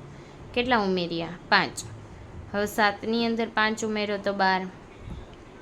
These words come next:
બારની અંદર પાંચ ઉમેરો તો સત્તર. સત્તરની અંદર પાંચ ઉમેરો તો બાવીસ. બાવીસની અંદર પાંચ ઉમેરો તો સત્યાવીસ. એકવીસ. એકવીસની અંદર ચાર ઉમેરો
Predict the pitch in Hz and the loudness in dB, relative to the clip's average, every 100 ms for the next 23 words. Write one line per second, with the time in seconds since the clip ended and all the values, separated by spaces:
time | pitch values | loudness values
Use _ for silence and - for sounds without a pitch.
0 | - - 190 220 240 247 247 247 240 214 | -18 -8 4 6 6 6 6 4 4 2
1 | 208 202 202 190 196 196 185 - 196 - | 2 -2 -2 0 0 -2 -4 -4 -8 -4
2 | 190 185 185 - - - - 247 240 277 | -2 -2 -6 -14 -18 -18 -2 -2 2 4
3 | 277 262 254 240 214 214 208 208 202 196 | 6 4 2 4 4 4 0 -2 0 2
4 | 165 160 - - - - - - 196 202 | 0 -2 -8 -14 -14 -14 -14 0 6 8
5 | 202 202 202 208 - 190 180 202 208 208 | 8 6 2 -4 -10 0 2 2 0 0
6 | 190 190 185 180 175 170 170 170 170 165 | 0 0 0 0 0 -2 -2 -2 -4 -2
7 | 220 302 330 - - - 220 175 160 143 | -2 -2 -4 -16 -16 -4 -4 -4 -8 -8
8 | 156 - - - - - - - - - | -12 -14 -16 -16 -18 -18 -18 -18 -18 -18
9 | - 220 220 214 196 196 - - - 208 | 0 2 2 0 -2 -2 -8 -6 -4 0
10 | 233 247 247 233 220 214 208 208 214 208 | -2 2 2 2 0 -2 -2 -2 -2 -4
11 | 202 | -6